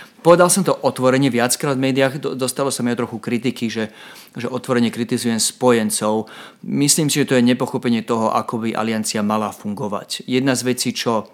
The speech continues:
nato, ale aj Európsku úniu šľachtí, je, že sme slobodné krajiny, ktoré, ktoré síce majú rozdiely, každá slobodne zmýšľajúca krajina sa skôr či neskôr nezhodne s inou, e, v niečom. E,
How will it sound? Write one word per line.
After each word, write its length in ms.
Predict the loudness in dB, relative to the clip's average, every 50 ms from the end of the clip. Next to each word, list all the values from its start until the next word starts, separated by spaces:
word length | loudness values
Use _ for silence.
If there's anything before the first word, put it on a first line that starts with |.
| _ _
nato, 480 | -2 2 2 2 2 2 0 -4 -4 -4 -2 -2
ale 220 | 0 2 2 2
aj 60 | 2 2
Európsku 320 | 0 0 -2 -4 -6 -6 -4 -2
úniu 180 | -2 -2 -2
šľachtí, 720 | -4 -4 -2 -2 -2 -2 -4 -8 -12 -10 -8 -8 -8 -8 -10 -16 -20 -20 -20 -20 -8 -2 0
je, 80 | 0
že 160 | 2 2 2
sme 320 | 0 2 4 4 6 6 6
slobodné 480 | 4 4 2 2 2 0 -2 -4 -4
krajiny, 320 | -6 -6 -6 -6 -6 -6 -6
ktoré, 240 | -2 -2 0 0 -2
ktoré 400 | -2 -2 0 0 0 0 -2 -6 -12
síce 240 | -8 -6 -4 -2 0
majú 320 | 2 4 4 4 4 2 2 -2
rozdiely, 340 | -4 -4 -6 -6 -6 -6
každá 480 | -6 -4 -4 -4 -2 -2 -4 -4 -6 -8 -16 -20 -20 -20 _ _
slobodne 400 | -8 -4 -2 -2 0 0 -2 -2
zmýšľajúca 560 | -4 -4 -6 -6 -4 -6 -6 -6 -6 -8 -8
krajina 400 | -6 -4 -2 -2 -2 -2 -4 -4
sa 160 | -4 -6 -4
skôr 320 | -6 -6 -6 -6 -6 -6 -6
či 160 | -6 -6 -6
neskôr 400 | -6 -6 -6 -6 -8 -10 -10 -8 -6 -4
nezhodne 400 | -2 -2 -2 -4 -4 -6 -6 -6
s 160 | -8 -6 -4
inou, 320 | -4 -4 -4 -6 -8 -10
e, 640 | -12 -18 -20 -20 _ -12 -8 -8 -6 -6 -6 -8 -8
v 60 | -8 -6
niečom. 560 | -4 -4 -4 -6 -6 -10 -10 -6 -6 -6
E, 20 | -6